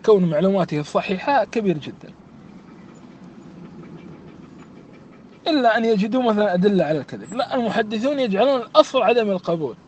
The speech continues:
حتى يجدوا دليلًا على السماع. طيب، ولكن والآن، لكن هذا الحديث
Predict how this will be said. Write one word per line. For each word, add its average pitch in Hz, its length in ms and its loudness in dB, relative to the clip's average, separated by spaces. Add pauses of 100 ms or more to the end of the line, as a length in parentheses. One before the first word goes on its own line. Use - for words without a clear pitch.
(220)
حتى 214 420 2
يجدوا 185 260 2
دليلًا 170 460 0
على 135 100 -8
السماع. 98 360 -14 (1900)
طيب، 101 200 -6 (2750)
ولكن 285 460 4
والآن، 226 440 2
لكن 254 300 0
هذا 339 160 4
الحديث - 380 -4